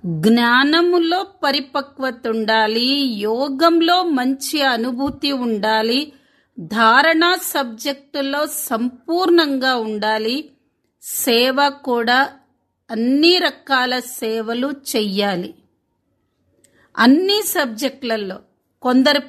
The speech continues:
పవిత్రతా నియమం పాటిస్తారు, మురళి అంటే ధ్యాసే ఉండదు. కొందరు మురళి పైన ధ్యాస, యోగం అంటే అసలు ఉండనే ఉండదు.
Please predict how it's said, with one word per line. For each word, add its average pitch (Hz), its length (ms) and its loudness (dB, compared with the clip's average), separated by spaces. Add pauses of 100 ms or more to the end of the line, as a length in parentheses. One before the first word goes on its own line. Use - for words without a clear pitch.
పవిత్రతా 320 760 0
నియమం 294 400 0
పాటిస్తారు, 226 800 -4
మురళి 220 520 0
అంటే 269 320 0
ధ్యాసే 220 640 -4
ఉండదు. 185 480 -8 (1300)
కొందరు 277 420 4
మురళి 269 560 0
పైన 359 400 0
ధ్యాస, 247 520 -2 (400)
యోగం 233 500 0
అంటే 277 260 0
అసలు 240 400 -2
ఉండనే 226 420 -2
ఉండదు. 190 460 -8